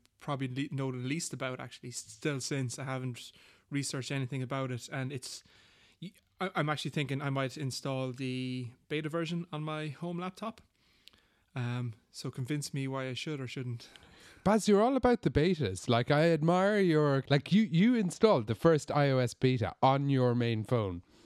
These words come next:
Speaker 2: without fear. I, I,
Speaker 1: Yeah.
Speaker 2: I'm, I am very impressed.
Speaker 1: I've done it so many times. I know that I can always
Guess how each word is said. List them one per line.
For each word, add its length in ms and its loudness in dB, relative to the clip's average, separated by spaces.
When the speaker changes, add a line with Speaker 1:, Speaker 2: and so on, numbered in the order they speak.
Speaker 2:
without 440 4
fear. 380 2
I, 160 2
I, 240 0
Speaker 1:
Yeah. 240 0
Speaker 2:
I'm, 320 0
I 140 4
am 240 0
very 460 2
impressed. 720 -4
Speaker 1:
I've 140 -8
done 180 -2
it 80 -4
so 160 -6
many 200 -4
times. 360 -8
I 80 -6
know 220 0
that 160 -6
I 80 -2
can 160 -6
always 560 -6